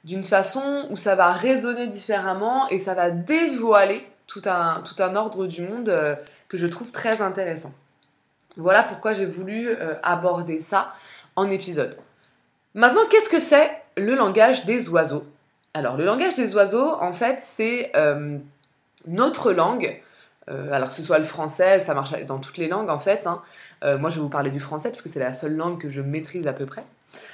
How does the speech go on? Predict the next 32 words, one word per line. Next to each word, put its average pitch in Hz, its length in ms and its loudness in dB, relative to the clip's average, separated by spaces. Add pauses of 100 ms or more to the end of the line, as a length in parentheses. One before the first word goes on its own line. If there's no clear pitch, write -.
(380)
Et, 196 400 4
euh, 156 600 4
je 143 160 -8
vous 170 260 -6
évoquerai, 170 800 -2
euh, 143 40 2
deux, 151 200 -4
trois 170 280 0
mots 175 180 0
en 156 100 -2
anglais, 151 460 -4
mais, 131 160 -6
euh, 123 80 -8
pour 143 180 -16
vous 139 100 -10
montrer 143 320 -6
qu'il 135 460 -6
y 151 60 -2
a 151 60 0
des 151 120 -2
correspondances, 165 640 -6
en 151 80 -10
fait, 160 160 -6
que 151 100 -12
c'est - 360 -14
pas 156 320 -8
uniquement 175 540 -6
dans 143 100 -4
le 135 80 -6
français, 160 440 0
parce 156 220 -4
que 160 80 -8